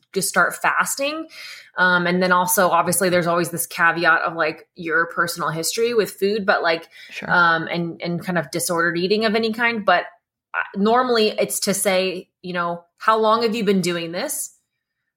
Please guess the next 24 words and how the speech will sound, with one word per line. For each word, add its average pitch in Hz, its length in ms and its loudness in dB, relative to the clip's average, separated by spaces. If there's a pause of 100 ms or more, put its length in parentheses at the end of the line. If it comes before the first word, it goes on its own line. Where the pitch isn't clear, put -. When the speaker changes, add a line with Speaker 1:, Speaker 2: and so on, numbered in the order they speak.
(260)
Speaker 1:
For 226 160 0
somebody 247 340 0
like 247 220 0
Chris 196 520 0
and, 190 440 -2
um, 175 420 -2
and 180 340 -8
my 180 200 0
mom, 202 500 2
both 220 260 0
of 185 160 -2
them 175 440 -2
were 175 480 -2
diabetic. 185 680 0
They 185 140 0
had 170 300 2
a, 180 40 0 (420)
like, 180 280 -4 (140)
sugar 247 400 0
builds 202 340 0
up 226 240 0
in 185 220 -2
your 202 100 0
liver. 185 480 0